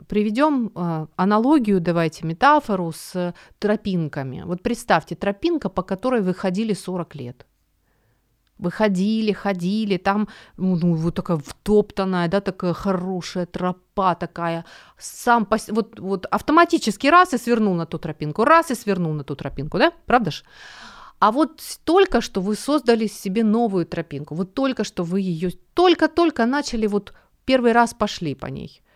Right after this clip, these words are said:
Э, вот там, например, всё-таки в нашей, ну, в моём окружении, а, много людей, которые зарабатывают честно и, и хорошо.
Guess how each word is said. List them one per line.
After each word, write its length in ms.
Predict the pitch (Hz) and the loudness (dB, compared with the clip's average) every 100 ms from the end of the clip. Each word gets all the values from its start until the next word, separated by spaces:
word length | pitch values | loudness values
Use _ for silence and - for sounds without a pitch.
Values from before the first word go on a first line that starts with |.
| _ | _
Э, 220 | - 156 139 | -8 -6 -4
вот 200 | 170 - | -6 -6
там, 220 | - 139 135 | -4 -2 -2
например, 500 | 131 - 143 135 - | -4 -4 -2 -4 -8
всё-таки 340 | - 170 - | -10 -12 -6
в 40 | 165 | -2
нашей, 340 | 240 294 202 | 0 0 -2
ну, 180 | 175 180 | 0 -2
в 80 | 139 | -2
моём 280 | 180 254 320 | -2 0 0
окружении, 640 | - 240 208 277 269 208 - - - | 0 -4 -2 0 0 -2 -4 -16 -18
а, 120 | - 160 | -10 -4
много 420 | 165 220 233 180 | 0 0 2 0
людей, 260 | 196 247 | 0 0
которые 480 | 294 196 208 202 185 | 0 -2 0 0 0
зарабатывают 720 | 160 190 185 226 185 180 151 - | 0 2 4 2 0 -2 -4 -4
честно 460 | 208 214 185 147 | -4 -4 -4 -4
и, 120 | 160 170 - | -4 -6 -8
и 40 | |
хорошо. 520 | - 190 170 - - | -8 -2 -2 -4 -12